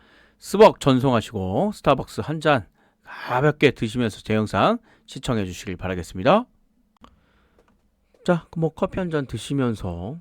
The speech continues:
제 영상 시청해 주셔서 감사드리겠고요. 앞서 이야기 드렸죠. 야놀자의 강력한 상승 베팅할 수 있는 친구. 저는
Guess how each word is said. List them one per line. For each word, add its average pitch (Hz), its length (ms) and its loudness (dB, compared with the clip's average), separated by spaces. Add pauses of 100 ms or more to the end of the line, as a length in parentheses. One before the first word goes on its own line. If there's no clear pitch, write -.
(140)
제 - 140 -8
영상 98 220 -4
시청해 143 280 -6
주셔서 104 260 -4
감사드리겠고요. 95 1080 -4 (480)
앞서 202 260 6
이야기 226 220 10
드렸죠. 196 440 4 (500)
야놀자의 240 1040 8 (400)
강력한 202 580 2
상승 220 560 0
베팅할 196 560 2
수 196 140 0
있는 196 340 2 (220)
친구. 196 320 0
저는 185 500 6